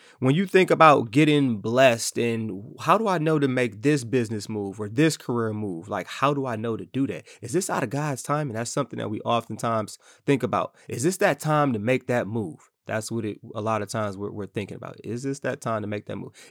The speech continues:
Is this part of God's timing? Is God telling me to take a step?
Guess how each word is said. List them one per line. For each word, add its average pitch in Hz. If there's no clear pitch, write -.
Is 151
this 139
part 113
of 98
God's 110
timing? 110
Is 98
God 123
telling 123
me 113
to 101
take 95
a -
step? 170